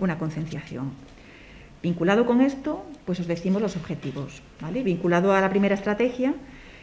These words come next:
que es un modelo de movilidad sostenible, tenemos la consolidación de un modelo de ciudad que incentiva el cambio modal. Con cambio modal queremos, queremos decir que se pase de, de usar el automóvil privado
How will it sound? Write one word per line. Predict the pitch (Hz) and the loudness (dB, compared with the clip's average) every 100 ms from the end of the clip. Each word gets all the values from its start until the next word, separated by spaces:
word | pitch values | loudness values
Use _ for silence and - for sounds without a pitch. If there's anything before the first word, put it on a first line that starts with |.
| - | -2
que | 185 | 0
es | 196 | 4
un | |
modelo | 196 196 202 | 4 6 6
de | 185 | 6
movilidad | 180 170 180 | 4 4 2
sostenible, | 190 214 220 226 240 285 | 2 0 4 4 4 2
tenemos | 208 175 156 156 160 | 0 0 0 -2 -2
la | 160 | -2
consolidación | 175 175 190 185 185 226 | 0 2 4 4 4 4
de | 220 | 4
un | 220 | 4
modelo | 214 220 | 6 4
de | 208 | 4
ciudad | 208 214 226 208 | 2 0 0 0
que | 180 | -2
incentiva | 175 175 190 | -2 0 2
el | 190 | 2
cambio | 190 196 | 2 2
modal. | 196 202 240 320 - - - - - - - - | 2 2 0 -4 -10 -20 -20 -20 -20 -20 -20 -12
Con | - 196 | 0 2
cambio | 202 220 | 4 4
modal | 220 214 220 | 6 4 2
queremos, | 226 190 202 190 | 2 2 0 0
queremos | 190 190 190 | 0 0 0
decir | 190 202 226 240 - - - | 0 0 -2 -4 -12 -20 -8
que | 180 | -4
se | 170 | -2
pase | 180 175 170 | 0 0 -2
de, | 170 170 170 156 156 143 139 | 0 0 0 -2 -2 -2 -4
de | 156 165 | -4 -2
usar | 170 170 180 160 - - | -2 -2 -2 -2 -8 -6
el | 175 | -4
automóvil | 170 175 190 202 | -2 -2 2 2
privado | 190 202 214 226 | 2 2 2 0